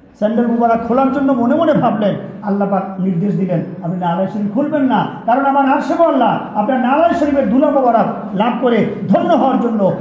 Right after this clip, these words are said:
বরকত লাভ করার জন্য, ফজিলত লাভ করার জন্য দীর্ঘদিন যাবৎ সৃষ্টির পর থেকে অধীর আগ্রহে আছেন, কখন আপনি আরশে মহল্লায়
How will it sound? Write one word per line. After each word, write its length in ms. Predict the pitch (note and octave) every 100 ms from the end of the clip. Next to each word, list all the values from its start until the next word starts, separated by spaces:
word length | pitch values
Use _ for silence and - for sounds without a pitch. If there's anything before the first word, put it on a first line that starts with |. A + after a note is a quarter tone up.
| -
বরকত 380 | G3 E4+ F4+ D#4+
লাভ 180 | C#4+ A#3+
করার 240 | A#3+ G#3+
জন্য, 280 | G3+ G3 E3+ -
ফজিলত 400 | C4+ E4+ F4+ E4
লাভ 160 | C#4+ C#4
করার 220 | B3 A3
জন্য 420 | A3 G#3 G3+ E3+ - - E3
দীর্ঘদিন 640 | C#4 C#4 C4+ F4+ F4+ D#4+
যাবৎ 520 | C4+ C4 A3+ G3 -
সৃষ্টির 380 | - E4+ - D4
পর 180 | C#4+ C4+
থেকে 440 | C#4 B3+ G3 - -
অধীর 320 | C#4 F4 D4
আগ্রহে 280 | C4 C4+ C4
আছেন, 300 | A#3+ B3 G3+ - -
কখন 260 | C#4+ C#4+ D#4
আপনি 180 | D4 B3+
আরশে 260 | A3+ -
মহল্লায় 440 | A#3 A#3 G#3+ F3+